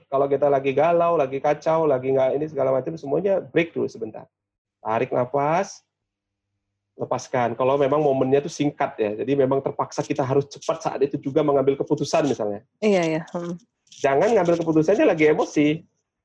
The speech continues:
Speaker 2: Bahaya itu ya. <laughs>
Speaker 1: Iya, emosinya diturunin dulu, biarin logikanya ngambil alih gitu.
Speaker 2: Hmm.
Speaker 1: Caranya apa? Tarik nafas,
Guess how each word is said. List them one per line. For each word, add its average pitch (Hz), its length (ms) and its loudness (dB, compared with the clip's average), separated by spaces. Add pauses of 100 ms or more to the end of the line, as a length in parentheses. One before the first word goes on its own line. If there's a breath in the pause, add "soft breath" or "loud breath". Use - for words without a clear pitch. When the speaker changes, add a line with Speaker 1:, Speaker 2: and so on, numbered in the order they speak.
(460)
Speaker 2:
Bahaya 185 520 2
itu 175 100 2 (100)
ya. 269 60 2 (340)
<laughs> - 280 0
Speaker 1:
Iya, 151 240 2 (160)
emosinya 139 360 2
diturunin 147 400 4
dulu, 160 360 4
biarin 127 600 2
logikanya 131 560 0
ngambil 131 240 2
alih 131 400 2
gitu. 104 320 -12 (480)
Speaker 2:
Hmm. 185 240 -6
Speaker 1:
Caranya 113 400 2
apa? 165 400 -2 (160)
Tarik 107 240 -4
nafas, 123 720 -2